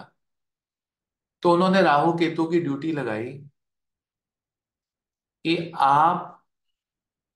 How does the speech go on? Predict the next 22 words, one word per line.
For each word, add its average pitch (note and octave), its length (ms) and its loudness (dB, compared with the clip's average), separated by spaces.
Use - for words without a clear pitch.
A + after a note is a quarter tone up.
किसी E3+ 220 -4
ना F3+ 140 2
किसी F3 340 -2
तरह D3 220 0
से D#3+ 200 -4
इन E3 300 -8
लोगों C#3+ 340 -2
को E3 120 0
realize C3 520 -4
करवाना B2 380 -4
अपनी C#3+ 280 -6
life A2+ 360 -8
में C#3 320 -12
कि F#3+ 100 -6
आपने C#3 440 0
पिछले D#3+ 360 0
जन्म C#3+ 240 -4
में D#3+ 100 -4
ये D3 180 -4
गलतियां C3 500 -6
की A2 220 -10
हैं। F#2+ 200 -10